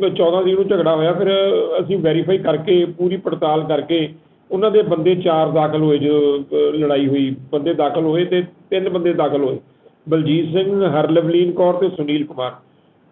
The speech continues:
ਇਹਨਾਂ ਦੇ ਜਦੋਂ ਬਿਆਨ ਲਿਖ ਕੇ, ਬਿਆਨ ਲਿਖ ਕੇ ਫਿਰ ਅਸੀਂ, ਸਾਡੇ,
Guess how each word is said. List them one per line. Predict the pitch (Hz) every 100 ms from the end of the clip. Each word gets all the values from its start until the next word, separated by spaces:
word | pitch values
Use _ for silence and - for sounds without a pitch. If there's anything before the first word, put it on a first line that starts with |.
| _
ਇਹਨਾਂ | - 202 214
ਦੇ |
ਜਦੋਂ | 202 214
ਬਿਆਨ | 165 170 180
ਲਿਖ | 175 160 156
ਕੇ, | 196 202
ਬਿਆਨ | 160 165 165
ਲਿਖ | 165 160
ਕੇ | 214
ਫਿਰ | 190 180
ਅਸੀਂ, | 180 170 175
ਸਾਡੇ, | 160 175 170